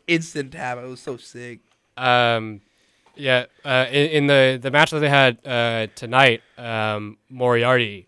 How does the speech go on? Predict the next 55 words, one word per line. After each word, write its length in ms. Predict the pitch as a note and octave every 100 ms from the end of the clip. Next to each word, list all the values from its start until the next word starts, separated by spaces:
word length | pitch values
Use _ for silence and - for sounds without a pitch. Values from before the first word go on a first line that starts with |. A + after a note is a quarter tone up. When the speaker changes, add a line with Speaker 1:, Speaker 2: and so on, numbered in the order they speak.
| _
Speaker 2:
uh, 480 | A#2+ A2+ A2 G#2+ G#2
did 140 | A2+ A#2
some 80 | A2+
Danielson 420 | A2 G#2+ G2 G#2
stomps, 560 | - A2 G2 - - E3+
uh, 40 |
Speaker 1:
<gasps> 340 | E3+ A#2 A#2+
Speaker 2:
on, 260 | A#2+ A2+ B2
on 180 | B2+ A2+
Mox 300 | A2 A2 -
as 140 | G#2+
well, 280 | A2+ A2+ G#2 -
but 80 | -
was, 100 | A#2+
like, 160 | A#2+ A2+
really 280 | A#2+ B2+ A#2+
smarmy 760 | - B2 A2 A2+ A#2+ B2 A#2
and, 280 | G#2 G#2+ A2+
like, 260 | A#2+ G#2 G2 C3
<laughs> 160 | A#2+ B2+
really, 500 | B2+ B2 A#2+ A#2+ -
<laughs> 60 | F3+
like, 300 | D3 B2 A#2+
just 200 | C3 A#2+
a, 100 | G#2 _
a 140 | B2+ A2
massive 440 | A#2+ A#2 A2+ A#2+ G2+
jerk 220 | A2 A#2+
about 240 | B2 B2
it. 160 | C3 - - -
Speaker 1:
<laughs> 600 | C#3 F3+ E3+ - F3 D3
Speaker 2:
Um, 480 | F3+ C#3+ C3+ B2 - A#2+ C3
but, 220 | C#3 B2
uh, 200 | B2 A#2 A2+
yeah, 220 | C3+ A2
it 180 | G#2+ C3
was, 120 | C3+
it 100 | C#3
was 240 | C3+ B2 - -
great. 160 | A2+
I 80 | A#2
love 180 | B2+ A2+
that 160 | G2+
spot. 260 | - F2 E2+ _ _
Speaker 1:
I 80 | D#3+
love, 260 | F3 B3+ -
too, 280 | - F3
that 280 | F3+ C#3+ B2+
when 280 | C3 C#3+ E3+
they 160 | D3+ C#3
brought 360 | C3 B2+ C#3+
Lee 280 | B2 B2 C#3
out, 200 | D3+ D#3
like, 280 | C3 B2 A#2
in, 400 | B2+ B2+ B2+